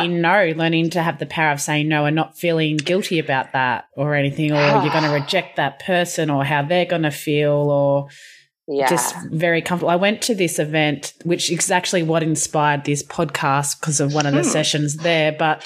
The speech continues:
Speaker 1: the first session that we did, it was this very spiritual thing.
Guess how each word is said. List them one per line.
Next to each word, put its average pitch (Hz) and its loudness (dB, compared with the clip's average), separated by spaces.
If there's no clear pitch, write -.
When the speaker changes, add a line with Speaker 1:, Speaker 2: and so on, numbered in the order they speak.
Speaker 1:
the 180 -2
first 185 0
session 170 0
that 151 0
we 156 0
did, 151 0
it 151 0
was 151 -2
this 156 -2
very 165 2
spiritual 151 0
thing. 143 0